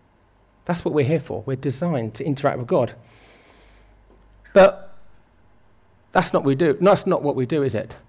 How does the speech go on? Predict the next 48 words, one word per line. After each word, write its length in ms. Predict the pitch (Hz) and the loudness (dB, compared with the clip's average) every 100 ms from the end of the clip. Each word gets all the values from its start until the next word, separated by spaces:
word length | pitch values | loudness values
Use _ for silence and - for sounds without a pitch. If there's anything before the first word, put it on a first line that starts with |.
| _ _ _ _ _ | _ _ _ _ _
And 140 | 147 147 | 2 4
I'm, 80 | |
I'm 220 | 147 147 131 | 6 4 2
broadening 400 | 135 160 131 123 | 4 4 4 2
this, 220 | 117 - | -2 -4
not 280 | - 143 123 | 0 0 0
just 180 | 135 | -4
the 80 | - | -4
church, 340 | - 135 - - | 0 0 0 -2
but 120 | - | -4
the 80 | 131 | 0
whole 160 | 135 | 0
world. 180 | 127 135 | 2 0
What, 320 | 226 262 - | -2 -6 -6
what 80 | 262 | -4
does 160 | 330 - | -4 -4
the 100 | 214 | -8
world 600 | 139 127 170 185 131 - | -6 0 4 4 0 -6
do 160 | 101 | -4
instead 400 | 104 113 - 135 | -6 -8 -6 -4
of 120 | 120 | -2
worshipping 360 | 131 123 - 123 | -2 -4 -4 -4
God? 260 | 139 110 - - _ - - _ _ _ _ _ _ - _ _ - | -4 -4 -8 -20 _ -20 -20 _ _ _ _ _ _ -20 _ _ -8
Oh, 160 | 123 107 - - _ _ - | -6 -6 -10 -20 _ _ -20
excuse 300 | - 151 113 | 0 0 0
me, 80 | |
guys, 200 | 110 113 | -2 -2
I've 80 | 123 | -4
just 160 | 165 147 | -8 -10
got 80 | 143 | -10
to 80 | |
pause 580 | - - - 123 101 90 | -10 -8 -2 0 -2 -6
for 100 | - | -10
a 40 | 104 | -10
second. 420 | - 92 98 95 - _ - | -10 -10 -12 -14 -20 _ -12
I 60 | - | -8
hope 80 | 113 | -8
you 60 | |
don't 160 | 110 110 | -8 -8
mind. 240 | 104 - - _ _ - | -10 -12 -18 _ _ -12
Um, 280 | 104 104 90 _ - _ _ _ | -10 -10 -12 _ -20 _ _ _
just 140 | - - | -14 -4
gonna 120 | 156 | -2
take 220 | 143 135 | -2 -2
a 20 | |
selfie 400 | - 143 135 160 | -2 2 2 0
of 80 | 143 | -2
myself. 640 | 170 170 220 220 - - | -2 -2 0 -2 -2 -16